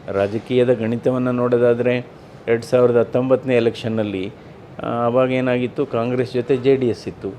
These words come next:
ಆ ಸಂದರ್ಭದಲ್ಲೂ ಏಕಾಂಗಿಯಾಗಿ ಬಿ ಜೆ ಪಿ ಸ್ಪರ್ಧೆ ಮಾಡಿತ್ತು. ಆ ಸಂದರ್ಭದಲ್ಲೂ ಬಿ ಜೆ ಪಿ ಆರು ಲಕ್ಷದ ಎಪ್ಪತ್ತೈದು ಸಾವಿರ ಮತ ತೆಗೆದುಕೊಂಡಿದ್ದಾರೆ.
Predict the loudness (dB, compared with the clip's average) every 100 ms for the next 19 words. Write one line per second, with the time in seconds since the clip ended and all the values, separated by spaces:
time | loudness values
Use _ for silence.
0 | -14 -18 -18 -12 -6 -4 -2 -2 2 2
1 | 4 2 4 2 0 -8 -20 -8 0 0
2 | 2 2 2 4 6 6 4 0 0 0
3 | 0 0 0 -2 -2 -2 0 0 -2 -4
4 | -6 -10 -14 -16 -20 -20 -20 -18 -8 -4
5 | -2 -2 0 4 4 4 0 0 0 2
6 | 2 2 2 2 4 4 4 2 -2 0
7 | 2 2 2 2 0 0 0 0 0 -2
8 | -2 -2 -4 -4 -4 -2 0 -2